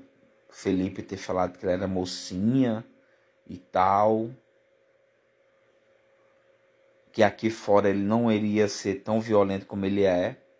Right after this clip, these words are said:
Muitas pessoas podem se solidarizar com ele, mas assim, na vila, quem não assistiu o reality, ele fez alguns atos com a mulher, inclusive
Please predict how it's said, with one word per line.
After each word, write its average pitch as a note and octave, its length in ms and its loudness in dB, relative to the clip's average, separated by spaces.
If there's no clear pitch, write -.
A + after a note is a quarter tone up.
Muitas A#2 240 -12
pessoas - 340 -4
podem G#2 240 -4
se A2 160 -10
solidarizar A2+ 1040 -2
com G#3+ 160 -8
ele, A2+ 400 -6
mas G2+ 400 -6
assim, A2+ 440 -6
na G2 200 -2
vila, A2 560 0
quem G2+ 160 -2
não G2 180 0
assistiu G2 440 -8
o G2 40 -4
reality, A2+ 580 -2
ele G#2+ 180 -2
fez D#3 460 -4
alguns B2+ 560 2
atos G#2 420 0
com - 160 -6
a G#2 80 0
mulher, G#2 560 2
inclusive C#3+ 760 -2